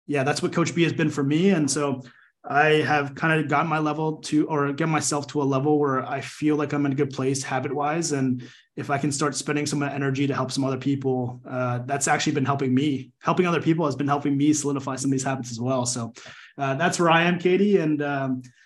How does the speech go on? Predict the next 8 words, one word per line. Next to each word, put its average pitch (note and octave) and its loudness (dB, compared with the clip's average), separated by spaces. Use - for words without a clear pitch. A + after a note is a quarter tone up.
yeah, G3+ 6
I D#3+ 2
look F#3+ 4
forward. F#3+ 4
I C#3+ -2
think - -4
health-wise D#3+ 0
and C#3 -2